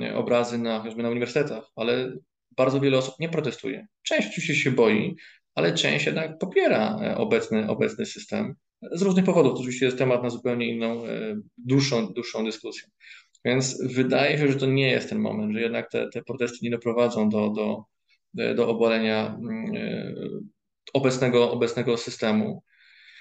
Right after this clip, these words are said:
E, pokazują niewątpliwie skalę problemów, niezadowolenia pewnej części społeczeństwa, ponieważ taki obraz, że wszyscy są przeciwko,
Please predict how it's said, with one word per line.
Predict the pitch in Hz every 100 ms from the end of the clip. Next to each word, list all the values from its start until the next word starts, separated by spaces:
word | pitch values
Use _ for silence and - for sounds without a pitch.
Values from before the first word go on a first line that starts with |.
| - - _ _ _ 147
E, | 135 135 135 135 -
pokazują | 175 175 156 170 190
niewątpliwie | 175 156 160 160 156 160 151 147 - 127 139
skalę | - 151 147 143
problemów, | 143 131 123 113 127
niezadowolenia | 123 127 123 127 127 120 117 120 117 - -
pewnej | 160 139 127
części | 127 120 113
społeczeństwa, | - 110 107 104 107 110
ponieważ | 117 123 123 -
taki | 120 -
obraz, | 135 139 127 120
że | 117 117 113
wszyscy | - 175 175 139
są | 135 120
przeciwko, | - - 123 - 117 117 120